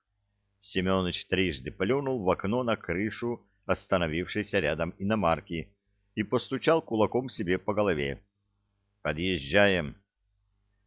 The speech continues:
Издали моченые и Гнида выглядели как отдыхающая пара нетрадиционной ориентации.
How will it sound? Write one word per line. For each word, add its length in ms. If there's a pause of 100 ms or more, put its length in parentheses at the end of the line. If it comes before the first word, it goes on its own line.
(280)
Издали 680
моченые 580
и 40
Гнида 420
выглядели 800
как 280
отдыхающая 1000
пара 760
нетрадиционной 1200
ориентации. 1160